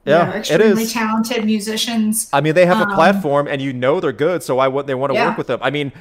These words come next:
Speaker 2: Howard Jones is working with Jared Dines now, and they're gonna be putting out music together. And Jared Dines is an amazing guitarist with millions of subscribers.
Speaker 1: Mm-hmm.
Speaker 2: So, yeah, it took, like, these YouTube musicians work. I would put more of my bass stuff online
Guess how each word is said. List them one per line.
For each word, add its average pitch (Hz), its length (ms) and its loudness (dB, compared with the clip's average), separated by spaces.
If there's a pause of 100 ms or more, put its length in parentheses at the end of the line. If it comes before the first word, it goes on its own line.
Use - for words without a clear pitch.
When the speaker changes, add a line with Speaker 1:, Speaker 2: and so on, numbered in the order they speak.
(220)
Speaker 2:
Howard 165 260 2
Jones 165 320 -2
is 117 100 -8
working 160 260 -6
with 139 120 -6
Jared 151 340 -2
Dines 180 420 -2
now, 107 360 -8
and 131 140 -6
they're 151 80 -2
gonna 226 120 -6
be 131 120 -8
putting 101 260 -8
out 95 140 -10
music 104 280 -12
together. 104 280 -10
And 104 80 -14
Jared 147 280 -4
Dines 139 320 2
is 123 140 -6
an 113 80 -8
amazing 151 640 0
guitarist 151 420 0
with 135 160 -8
millions 143 360 -4
of 143 80 -10
subscribers. - 760 -6 (600)
Speaker 1:
Mm-hmm. 247 540 -2
Speaker 2:
So, 143 300 -2
yeah, 160 280 2
it 165 100 -2
took, 190 220 -6
like, 170 240 0
these 175 180 -2
YouTube 208 280 -8
musicians 165 420 -4
work. 160 320 -2
I 156 100 4
would 233 160 -2
put 220 140 2
more 156 160 0
of 175 60 -2
my 151 120 2
bass 156 260 -2
stuff 160 220 0
online 127 600 0